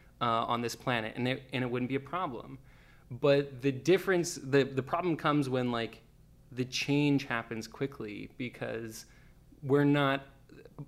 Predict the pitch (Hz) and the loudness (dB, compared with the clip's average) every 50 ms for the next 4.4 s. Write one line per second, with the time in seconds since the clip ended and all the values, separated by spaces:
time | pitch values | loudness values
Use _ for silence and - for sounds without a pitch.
0 | - - 147 131 135 139 139 151 156 160 160 143 135 139 135 120 135 127 123 117 | -2 4 6 6 6 6 6 6 6 4 4 2 2 2 2 2 2 2 2 2
1 | 113 110 - - - 123 123 123 123 123 - - 131 117 107 101 101 113 - - | 0 -2 -4 -2 0 2 2 2 0 0 -4 -6 -6 -4 -4 -4 -6 -8 -10 -10
2 | - - - - - - - 143 123 123 117 110 117 - 120 107 104 110 107 104 | -14 -20 -20 -20 -16 -8 -4 -2 -2 0 -2 -2 -4 -4 -6 -8 -4 -4 -4 -4
3 | 104 104 104 104 107 101 - - - - - 131 - 139 127 139 131 127 123 - | -4 -6 -8 -10 -10 -12 -14 -18 -16 -10 -8 -4 -4 -2 0 2 2 2 2 0
4 | 143 131 123 - - 120 120 113 | -2 -4 -4 -2 -2 0 0 -2